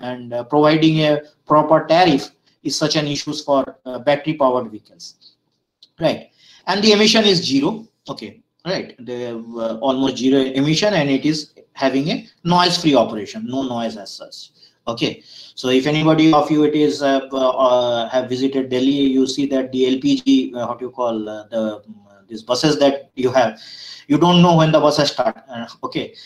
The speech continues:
so, uh, fuel cell vehicles are also similar to it, and these are the two actually challenges or two disadvantages.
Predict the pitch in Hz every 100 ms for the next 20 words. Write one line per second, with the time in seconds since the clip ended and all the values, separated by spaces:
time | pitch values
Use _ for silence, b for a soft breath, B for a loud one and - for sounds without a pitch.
0 | B - 139 131 135 139 131 131 127 -
1 | 180 170 165 165 160 151 156 147 139 127
2 | 143 127 127 123 113 104 95 - 123 123
3 | 123 220 214 170 160 156 - 165 175 170
4 | - - - 139 135 - 143 156 180 190
5 | 180 139 131 147 139 147 156 160 165 165
6 | 165 165 170 170 -